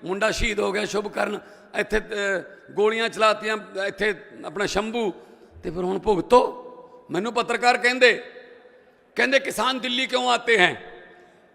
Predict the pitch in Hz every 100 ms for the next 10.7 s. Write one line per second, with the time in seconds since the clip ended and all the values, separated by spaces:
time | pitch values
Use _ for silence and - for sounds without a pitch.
0 | - 190 214 247 240 233 262 254 240 240
1 | 247 240 226 220 208 202 190 - 143 -
2 | - - - _ _ _ _ _ _ _
3 | _ _ _ - 170 190 185 175 165 -
4 | 196 185 180 - - - 160 190 151 196
5 | - 240 233 226 214 156 - - - -
6 | - 233 151 208 220 247 254 214 233 233
7 | 240 226 - 247 240 254 175 233 254 -
8 | 226 214 247 262 240 247 240 285 285 -
9 | - - 190 254 214 180 233 226 240 220
10 | 269 254 285 302 233 -